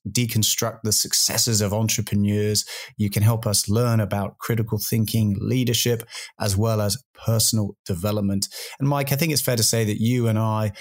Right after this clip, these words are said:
and our team always get a lot of value out of the lessons and areas that we could deconstruct on the show. And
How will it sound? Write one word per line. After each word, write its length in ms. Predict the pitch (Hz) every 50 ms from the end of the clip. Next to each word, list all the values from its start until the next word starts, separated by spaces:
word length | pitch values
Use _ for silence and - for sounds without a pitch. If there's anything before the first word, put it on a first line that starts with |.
| - - -
and 80 | - 104
our 200 | 113 120 117 113
team 540 | 113 - - 117 110 104 104 98 98 98 - -
always 420 | 120 120 117 117 117 110 104 98
get 180 | 101 110 107 101
a 80 | 104
lot 220 | 101 101 107 107 104
of 80 | 98
value 480 | 90 87 104 104 107 104 101 98 95 - -
out 320 | 101 117 120 113 - -
of 200 | 113 101 92 87 - -
the 320 | 95 92 92 92 92 - _ _ _ _ -
lessons 720 | 107 113 127 117 - - 117 113 110 110 107 - - - -
and 120 | 104 95 95
areas 360 | - 117 120 120 113 110 98
that 80 | - 101
we 180 | 104 123 143 143
could 260 | 135 - 117 117 - -
deconstruct 600 | 117 104 - 104 101 - - 110 110 - - -
on 80 | 101
the 80 | 95 95
show. 420 | - - 107 104 101 107 107 104 - - - - - - - _ -
And 380 | - 110 110 110 107 104 104